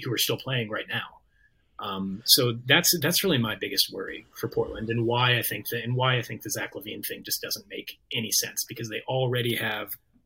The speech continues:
so many areas that opposing teams will target, so many players, uh, who opposing teams will try and take advantage of when it matters most, uh, not just in the regular season, but in the playoffs. Um, and so that's what I,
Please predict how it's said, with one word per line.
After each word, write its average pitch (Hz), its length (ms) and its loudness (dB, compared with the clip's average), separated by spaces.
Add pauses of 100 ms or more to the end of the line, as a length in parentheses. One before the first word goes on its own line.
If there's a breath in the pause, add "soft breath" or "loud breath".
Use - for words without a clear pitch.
(520)
so 143 260 6
many 117 240 4
areas 107 340 -4
that 107 100 -10
opposing 101 400 -8
teams 95 280 -6
will 95 100 -12
target, - 400 -8
so 120 340 2
many 110 420 -2 (400 loud breath)
players, 101 500 0 (160)
uh, 98 220 -6
who 107 100 -2
opposing 101 360 -6
teams 104 280 -6
will 101 80 -8
try 110 200 -4
and 98 100 -6
take 107 160 -6
advantage 101 400 -6
of 95 220 -6
when 98 100 -8
it 95 100 -10
matters 95 340 -2
most, 104 420 -2 (360 loud breath)
uh, 90 140 -4
not 117 240 2
just 117 240 0
in 107 60 -4
the 101 60 -6
regular 98 280 -4
season, 131 340 4
but 95 120 -6
in 92 60 -8
the 90 60 -8 (140)
playoffs. - 520 -2 (440 loud breath)
Um, 101 160 0
and 101 80 -2
so - 140 8
that's 156 260 8
what 113 120 2
I, 95 240 -2